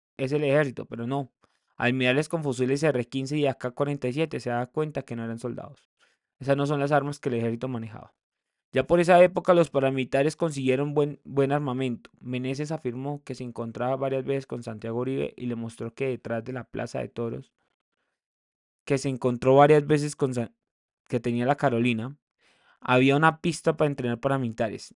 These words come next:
y allí era donde entrenaban físicamente a los que después participarían en las acciones ordenadas por Santiago Uribe". O sea,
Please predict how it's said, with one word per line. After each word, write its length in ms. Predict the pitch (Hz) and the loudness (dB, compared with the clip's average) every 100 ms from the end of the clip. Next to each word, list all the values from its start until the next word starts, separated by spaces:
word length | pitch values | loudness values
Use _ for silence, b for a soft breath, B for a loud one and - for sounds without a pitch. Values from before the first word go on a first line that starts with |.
| - | -10
y 80 | 127 | -4
allí 240 | 120 123 | 0 2
era 160 | 127 139 | 4 4
donde 300 | 143 127 120 | 4 2 -2
entrenaban 800 | 117 113 113 123 135 135 139 143 | -4 -4 -2 -2 -2 -2 -4 -8
físicamente 1120 | - 165 160 - 151 135 131 131 - 135 147 _ _ _ _ | -6 -4 -4 -2 0 0 -2 -4 -6 -6 -6 _ _ _ _
a 180 | - 120 | -8 -4
los 360 | 120 120 - _ _ _ _ | -2 -4 -10 _ _ _ _
que 120 | - 117 | -2 -2
después 320 | - 127 - | 0 -4 0
participarían 640 | 139 131 123 113 113 113 | -2 0 -2 0 -2 -2
en 60 | 131 | -2
las 20 | |
acciones 480 | 127 - 113 123 143 | -4 -4 -6 -6 -8
ordenadas 580 | 123 117 110 110 139 - | -6 -4 -6 -8 -10 -10
por 200 | - 120 | -8 -6
Santiago 380 | 104 104 107 110 | -8 -8 -6 -6
Uribe". 260 | 110 - _ b b b b b | -8 -12 _ b b b b b
O 140 | 147 | 2
sea, 320 | 214 175 - | 6 6 2